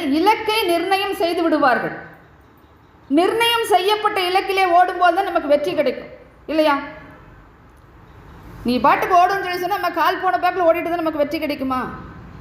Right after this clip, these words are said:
நிர்ணயிக்கப்பட்ட இலக்கிலே நாம் ஓடுவதற்கு எப்பொழுது கற்றுக்கொள்கிறோமோ, அப்பொழுது நமக்கு வெற்றி நிச்சயமாகப்படும் இல்லையா? அப்போ இலக்கு நிர்ணயிக்கப்பட்டாச்சு,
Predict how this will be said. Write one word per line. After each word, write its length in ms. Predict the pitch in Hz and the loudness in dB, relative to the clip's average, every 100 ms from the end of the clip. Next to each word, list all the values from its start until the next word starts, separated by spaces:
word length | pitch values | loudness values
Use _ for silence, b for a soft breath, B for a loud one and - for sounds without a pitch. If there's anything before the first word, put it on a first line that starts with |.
| - - - | -18 -12 0
நிர்ணயிக்கப்பட்ட 880 | 285 415 415 453 453 440 427 403 440 | 2 2 2 2 2 0 0 0 2
இலக்கிலே 440 | 359 370 392 392 | 2 0 0 0
நாம் 260 | 403 381 359 | 2 2 2
ஓடுவதற்கு 680 | 311 370 415 415 415 370 339 | 4 4 2 -2 -4 -6 0
எப்பொழுது 440 | 339 339 415 415 | 0 2 0 0
கற்றுக்கொள்கிறோமோ, 800 | 349 311 - 415 339 339 339 320 330 | -2 -2 -2 -2 0 2 2 2 2
அப்பொழுது 380 | 294 349 339 | 2 2 2
நமக்கு 380 | 359 302 302 285 | 2 -2 -2 0
வெற்றி 240 | 269 277 440 | 0 2 2
நிச்சயமாகப்படும் 760 | 320 320 277 240 220 190 185 - - - - - | 2 0 -2 -4 -6 -8 -10 -16 -20 -20 -20 -8
இல்லையா? 260 | 277 269 262 - - - - - - - - - - - - | 0 2 0 -4 -12 -18 -20 -20 -20 -20 -20 -20 -20 -20 -16
அப்போ 300 | - 196 208 254 359 - - - - | -10 -2 2 4 2 -2 -12 -18 -14
இலக்கு 400 | - 294 370 381 370 | -2 0 2 0 2
நிர்ணயிக்கப்பட்டாச்சு, 880 | 294 302 311 277 233 214 196 220 | 2 4 2 0 -2 -2 -2 -4